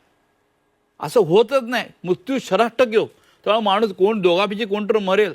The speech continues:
अरे, कोणी सांगितलं तुम्हाला दोघापैकी कोण तर मरेल? मी दहा वर्षाला आरडाओरडा करतोय. काय होतं, एक तरी स्थळ मिळत नाही, आणि त्यामध्ये जे मिळालं, त्यामध्ये एवढे फिल्टर लावून ठेवलेत, एक नाडी दोष झाला, मग तो मृत्यू साठी झाला, मग योनी दोष, किती लावायचे? त्यामुळे अशा गोष्टी विचार करू नका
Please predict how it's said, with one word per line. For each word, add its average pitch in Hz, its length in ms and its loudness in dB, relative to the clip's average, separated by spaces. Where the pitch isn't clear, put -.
अरे, 160 180 -14
कोणी 247 180 -4
सांगितलं 214 300 -2
तुम्हाला 147 260 -6
दोघापैकी 135 380 -2
कोण 127 160 -8
तर 127 140 -6
मरेल? 185 300 0
मी 175 60 -6
दहा 165 220 4
वर्षाला 247 500 2
आरडाओरडा 190 380 0
करतोय. 156 320 -6
काय 220 220 0
होतं, 180 400 -2
एक 190 280 4
तरी 226 140 -2
स्थळ 190 300 0
मिळत 135 360 -4
नाही, 113 180 -12
आणि 143 160 -4
त्यामध्ये 214 360 4
जे 214 140 -2
मिळालं, 196 420 2
त्यामध्ये 196 380 2
एवढे 180 160 2
फिल्टर 180 200 -2
लावून 180 240 -2
ठेवलेत, 151 200 -2
एक 165 140 -2
नाडी 156 220 0
दोष 139 240 -2
झाला, 147 460 -2
मग 139 140 -4
तो 160 100 2
मृत्यू 160 300 -4
साठी 147 400 -2
झाला, 143 400 -2
मग 160 60 2
योनी 180 240 4
दोष, 165 160 -4
किती 175 240 -8
लावायचे? 139 440 -2
त्यामुळे 170 300 -4
अशा 175 180 -2
गोष्टी 175 260 -2
विचार 156 260 -4
करू 165 200 -8
नका 175 300 -6